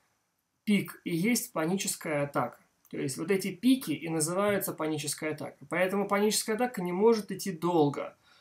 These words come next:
Она всегда пикообразна. То есть у вас может быть идти напряжение общее, да? Но в этом напряжении будут пики,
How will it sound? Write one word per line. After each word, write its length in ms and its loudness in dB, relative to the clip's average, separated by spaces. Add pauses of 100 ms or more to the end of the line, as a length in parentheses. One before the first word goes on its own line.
(180)
Она 380 2
всегда 540 0
пикообразна. 920 0
То 140 -4
есть 160 0
у 20 -8
вас 200 6
может 260 0
быть 180 -6
идти 160 -10
напряжение 880 2
общее, 480 -2
да? 300 0 (280)
Но 120 2
в 60 4
этом 240 2
напряжении 500 2
будут 340 -2
пики, 480 0